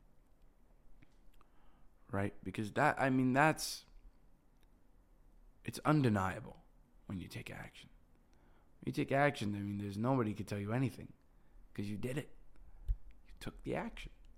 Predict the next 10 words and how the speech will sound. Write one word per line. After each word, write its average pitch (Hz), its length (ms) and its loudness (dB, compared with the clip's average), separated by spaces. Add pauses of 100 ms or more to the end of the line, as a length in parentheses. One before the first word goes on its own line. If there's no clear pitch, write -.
(2000)
Everyone 151 640 10
can 98 520 2 (360)
say - 440 -2
it. - 260 -8 (680)
Obviously, 98 640 0
this 101 160 -4
is, 87 120 -8
you - 60 -12
know, 85 260 -12
just, - 200 -14